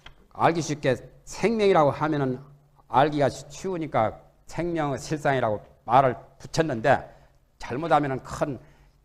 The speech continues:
이해를 잘못해가지고 오해할 수 있는 그런 말들을 해요. 그런 소질이 많아요.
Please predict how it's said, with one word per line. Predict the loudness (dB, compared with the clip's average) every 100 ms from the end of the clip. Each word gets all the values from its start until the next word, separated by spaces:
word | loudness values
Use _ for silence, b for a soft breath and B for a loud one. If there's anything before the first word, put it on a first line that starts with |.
| _ -8
이해를 | 2 4 4 0
잘못해가지고 | -6 -4 -4 -2 -4 -6 -12 _ _
오해할 | -4 2 4 4
수 | 0 -12 -14 -14 -14 _ -14
있는 | -10 -10 -10 -12 _ _
그런 | -12 -12 -12 _ _
말들을 | -8 -8 -8 -16
해요. | -20 _ _ _ _ _ _ _ _ _ _ _
그런 | -4 -2 -2 -4 -14 -16
소질이 | -8 -4 -4 -6
많아요. | -6 -6 -6 -8